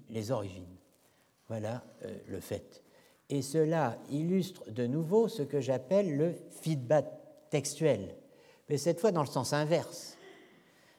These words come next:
C'est un schème conceptuel, une distinction formulée dans les catégories d'Aristote qui passe,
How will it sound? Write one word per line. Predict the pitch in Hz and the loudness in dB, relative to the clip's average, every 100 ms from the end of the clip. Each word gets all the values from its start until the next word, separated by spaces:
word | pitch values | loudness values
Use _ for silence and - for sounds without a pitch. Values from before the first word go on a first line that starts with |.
| - | -12
C'est | - 170 170 | -4 -2 2
un | 165 | 0
schème | - 180 143 | 4 4 4
conceptuel, | - 160 - 147 - 208 240 180 - - - - | 0 0 2 2 2 2 2 2 -2 -10 -20 -8
une | 147 156 | -2 0
distinction | 156 196 - 180 165 - 180 139 | 2 0 2 2 2 -2 -2 -2
formulée | - - 214 185 196 190 185 | -4 6 6 8 4 6 4
dans | 135 | 4
les | 113 101 | -2 -4
catégories | - 185 - 185 139 160 185 254 - - | 4 6 8 6 8 6 6 2 -2 -12
d'Aristote | 120 131 117 - - 147 143 - - - _ | -8 -6 -6 -8 -6 -4 -6 -12 -20 -20 _
qui | - | -4
passe, | 139 - 247 226 143 - - - | -4 8 8 10 4 -2 -8 -12